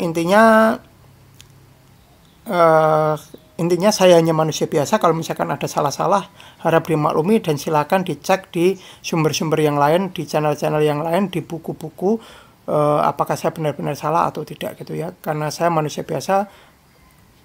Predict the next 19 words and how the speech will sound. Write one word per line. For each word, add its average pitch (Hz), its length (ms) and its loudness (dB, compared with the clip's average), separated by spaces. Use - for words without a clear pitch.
wajar 170 400 2
kalau 143 160 0
melakukan 147 400 -6
kesalahan, 143 480 -6
itu 156 160 -8
menurut 147 160 -6
saya 139 240 -8
sendi-, 143 480 -10
sendiri 147 400 -8
gitu 135 240 -10
ya. 139 80 -10
Tidak 165 240 -6
bisa 160 320 2
kalau 151 160 -2
misalkan 151 400 -8
seluruh 156 480 0
tutorial 156 560 0
itu 151 80 -8
seratus 156 320 -4